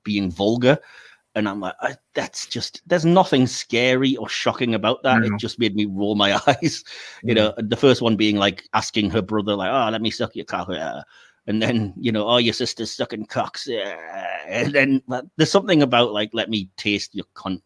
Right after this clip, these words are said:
Speaker 1: or something, <laughs> "your
Speaker 2: Yeah,
Speaker 1: dirty
Speaker 2: it's
Speaker 1: cunt" to Natalie. And I'm like, "This is just terrible. This is just, this is, you know,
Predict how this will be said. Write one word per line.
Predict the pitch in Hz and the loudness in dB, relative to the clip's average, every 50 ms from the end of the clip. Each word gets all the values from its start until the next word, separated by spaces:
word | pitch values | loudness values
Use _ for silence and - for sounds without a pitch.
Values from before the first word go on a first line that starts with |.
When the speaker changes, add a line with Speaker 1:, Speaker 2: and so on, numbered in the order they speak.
| _ _ | _ _
Speaker 1:
or | 104 90 | -20 -20
something, | 92 98 - - - - 160 143 | -20 -20 -14 -12 -4 0 0 2
<laughs> | - | 2
"your | 147 139 - | 2 2 2
Speaker 2:
Yeah, | 139 135 127 | 0 0 2
Speaker 1:
dirty | 120 131 117 113 110 110 107 | 4 6 6 4 2 0 -2
Speaker 2:
it's | 113 117 | -2 -4
Speaker 1:
cunt" | 113 113 - - | -4 -6 -8 -10
to | - 107 107 | -8 -4 -4
Natalie. | 110 - - 104 107 113 110 | -4 -4 -4 -2 -2 -2 -2
And | 110 107 | -2 -2
I'm | 104 104 | -2 0
like, | 101 104 - - - - - - - _ | 0 -2 -2 -4 -10 -18 -18 -20 -4 _
"This | - 254 - - | -2 0 4 4
is | 285 262 - | 4 4 4
just | - 254 233 - | 2 0 0 2
terrible. | - - 131 117 113 110 101 104 123 | 2 4 4 6 4 4 2 0 0
This | 156 151 - | 0 0 0
is | 160 - | 0 0
just, | 180 165 - - 160 139 - - - - - - - | 0 -2 -2 -4 -6 -8 -8 -10 -14 -20 -20 -2 -2
this | 180 175 - | 0 2 2
is, | 185 165 180 - - | 2 0 0 -2 0
you | 180 190 | 2 4
know, | 170 156 147 139 165 156 | 6 6 6 6 4 4